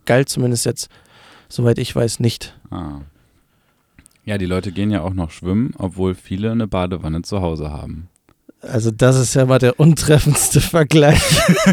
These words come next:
Speaker 1: <laughs> den ich je gehört habe.
Speaker 2: Also ich finde den gut, du musst vielleicht noch ein bisschen länger drüber nachdenken.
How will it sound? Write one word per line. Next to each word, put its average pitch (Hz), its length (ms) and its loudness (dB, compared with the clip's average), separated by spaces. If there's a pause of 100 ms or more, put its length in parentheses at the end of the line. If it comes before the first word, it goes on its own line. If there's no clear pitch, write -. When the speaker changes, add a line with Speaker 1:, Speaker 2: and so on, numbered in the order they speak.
(400)
Speaker 1:
<laughs> 156 800 -6
den 156 160 6
ich - 180 4
je 160 220 6
gehört 147 380 6
habe. 127 520 4
Speaker 2:
Also 101 160 0
ich 110 60 -4
finde 117 220 4
den 107 100 4
gut, 101 240 0
du 98 60 -4
musst 101 200 -2
vielleicht 98 220 0
noch 95 140 0
ein 95 60 0
bisschen 90 260 -4
länger 90 220 0
drüber 82 240 -2
nachdenken. 80 760 -8